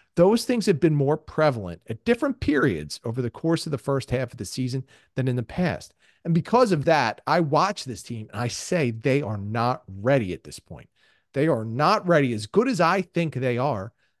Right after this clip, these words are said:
they are not ready to compete against Real Madrid and Manchester City. So what I need to see and what I think fans would need to see is this team start to rally, start to pass the eye test a little bit more,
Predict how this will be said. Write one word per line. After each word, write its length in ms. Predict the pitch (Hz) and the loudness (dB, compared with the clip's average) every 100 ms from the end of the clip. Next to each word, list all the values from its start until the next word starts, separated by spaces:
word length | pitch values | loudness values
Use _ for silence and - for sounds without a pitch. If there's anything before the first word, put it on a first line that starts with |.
| - | -16
they 300 | 110 127 151 | -2 4 4
are 120 | 185 | 4
not 400 | 170 127 139 156 | 2 2 2 0
ready 220 | 113 120 | -2 -2
to 100 | 117 | -2
compete 400 | 113 107 92 127 | -6 -8 -8 -4
against 300 | 110 120 110 | -4 -4 -6
Real 240 | 98 98 101 | -4 -4 -4
Madrid 320 | 104 92 101 | -6 -6 -6
and 100 | 92 | -4
Manchester 540 | 90 87 - 78 - | -6 -8 -10 -12 -14
City. 360 | 90 - - - _ _ _ - | -14 -12 -14 -18 _ _ _ -4
So 320 | 156 135 190 _ | 0 0 -4 _
what 300 | - 131 165 | -8 2 4
I 260 | 170 170 214 | 4 4 2
need 240 | 190 165 | 0 0
to 60 | 135 | -2
see 300 | - - 90 | -6 -8 -8
and 120 | 87 | -8
what 100 | 110 | -4
I 60 | 113 | -4
think 260 | - 160 | -2 -6
fans 440 | - - 170 175 120 | -4 -2 0 0 -4
would 120 | 117 | -6
need 180 | 104 95 | -8 -10
to 60 | |
see 240 | 90 - 87 | -12 -10 -8
is 100 | 92 | -6
this 140 | 170 | -8
team 200 | - 196 | -4 -2
start 400 | 170 - 156 151 | -2 0 2 2
to 100 | - | -2
rally, 540 | 135 117 92 82 - - _ _ _ | -4 0 0 -2 -8 -20 _ _ _
start 280 | - 208 220 | -2 2 2
to 100 | 226 | 0
pass 580 | 175 - - 202 196 - | -2 0 0 0 0 -4
the 200 | - 131 | -8 -4
eye 220 | 95 85 82 | -4 -4 -8
test 300 | 104 87 95 | -10 -10 -10
a 20 | |
little 160 | 92 | -10
bit 160 | 87 95 | -10 -10
more, 200 | 90 82 | -10 -14